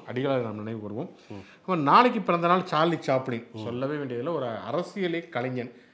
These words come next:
Speaker 1: ஒரு க-, அல-, அரசியல் எப்படி கலையாக மாற்ற முடியும் அப்படிங்கிறத வந்து நிரூபித்த ஒரு
Speaker 2: கலக
Speaker 1: கலைஞன்.
Speaker 2: கலைஞன். ஆமா.
Speaker 1: ஆமா.
Speaker 2: ம்.
Speaker 1: நம்ம வந்து வாழும் கலைஞர்,
Speaker 2: ம்.
Speaker 1: நம்முடைய மனதில் இன்னும் வாழக்கூடிய ஒரு கலைஞன்.
Speaker 2: ம்.
Speaker 1: சார்லி சாப்ளின் நினைவு கூறுவோம். நிழல்கள் ரவி,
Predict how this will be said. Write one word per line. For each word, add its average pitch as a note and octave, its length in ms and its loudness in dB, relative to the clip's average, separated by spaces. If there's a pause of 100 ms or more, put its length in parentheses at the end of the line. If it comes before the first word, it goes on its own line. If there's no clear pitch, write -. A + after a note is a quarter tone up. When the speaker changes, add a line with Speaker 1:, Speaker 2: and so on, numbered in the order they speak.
(120)
Speaker 1:
ஒரு B2+ 140 -8
க-, D#3 180 4
அல-, E3+ 300 6
அரசியல் F#3 420 2
எப்படி F#3+ 120 -4
கலையாக D#3+ 420 2
மாற்ற D#3 280 -2
முடியும் B2 400 -4
அப்படிங்கிறத A#2 480 -8
வந்து B2+ 80 -8
நிரூபித்த C3 440 -8
ஒரு G#2+ 100 -8
Speaker 2:
கலக C#3+ 380 8
Speaker 1:
கலைஞன். A#2 460 0
Speaker 2:
கலைஞன். - 0 - (120)
ஆமா. G#2 260 -4
Speaker 1:
ஆமா. G2 140 -10 (100)
Speaker 2:
ம். G2+ 320 -10
Speaker 1:
நம்ம G2 140 -12
வந்து A#2 300 -10 (180)
வாழும் A#2+ 300 0
கலைஞர், A#2+ 440 -2 (100)
Speaker 2:
ம். G#2 140 -14
Speaker 1:
நம்முடைய A2 300 -6
மனதில் B2+ 220 -4
இன்னும் A#2+ 260 -4
வாழக்கூடிய A2 320 -6
ஒரு G2+ 120 -10
கலைஞன். G#2 320 -10 (180)
Speaker 2:
ம். G#2 40 -18 (120)
Speaker 1:
சார்லி C#3 280 0
சாப்ளின் A2+ 340 -6
நினைவு G#2 240 -6
கூறுவோம். C3+ 200 -4 (400)
நிழல்கள் E3+ 540 2
ரவி, B2+ 180 -8